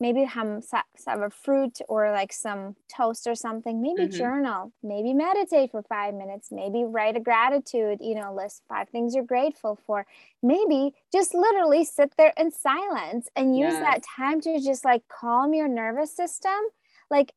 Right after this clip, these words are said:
Speaker 1: when your kids wake up, you're happy to see them and not just agitated at their existence.
Speaker 2: Yes.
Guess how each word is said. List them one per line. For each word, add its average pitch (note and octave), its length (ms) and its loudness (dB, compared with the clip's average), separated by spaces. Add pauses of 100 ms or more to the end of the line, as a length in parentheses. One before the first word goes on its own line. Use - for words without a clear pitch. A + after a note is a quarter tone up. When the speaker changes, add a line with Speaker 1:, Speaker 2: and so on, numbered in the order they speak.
Speaker 1:
when C#4+ 260 4
your D#4+ 120 4
kids D#4 280 0
wake C#4 300 0
up, D4+ 220 0
you're B3+ 100 -6
happy A#3+ 520 -4
to A#3 160 -6
see G#3+ 320 -6
them F4 340 0 (340)
and B3 160 0
not A#3+ 300 -2
just D#4 260 -6 (140)
agitated G#3+ 640 0
at G#3 160 -4
their F3+ 160 -6
existence. - 800 -14 (320)
Speaker 2:
Yes. D#3 340 -8